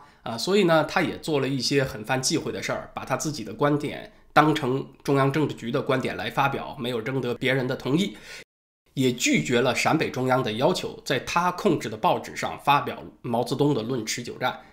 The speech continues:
结果这些把柄被毛泽东抓住了，就率先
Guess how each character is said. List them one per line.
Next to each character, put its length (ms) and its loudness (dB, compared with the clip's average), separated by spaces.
结 140 4
果 120 2
这 160 4
些 160 2
把 200 4
柄 180 -4
被 100 -4
毛 200 -2
泽 100 -4
东 220 0
抓 180 0
住 160 -6
了， 180 -10
就 160 0
率 340 2
先 440 4